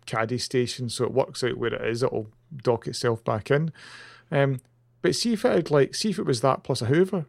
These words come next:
you'd be like, "Okay, I can kinda get it." But see that on its own, I,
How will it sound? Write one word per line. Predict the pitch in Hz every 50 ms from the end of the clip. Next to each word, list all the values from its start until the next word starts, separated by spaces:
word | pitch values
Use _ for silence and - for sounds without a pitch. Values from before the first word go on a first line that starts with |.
| _ _ _ _ -
you'd | 160 151 131
be | - 151
like, | 131 139 131 - - - - - _ _ _ _ _ _ _ _ -
"Okay, | 175 - - - 151 160
I | 160
can | 151 - - 156 135
kinda | - - - 151 143 143 139 131 127
get | 104 - 117 131 143 - - 220
it." | 220 - - _ _ _ _ _ _ _
But | - 127 127
see | - - 196 202 190
that | 190 170 147
on | 143 135 123
its | 127 120 - 143
own, | 165 196 220 214 180 143 127 - - -
I, | 127 117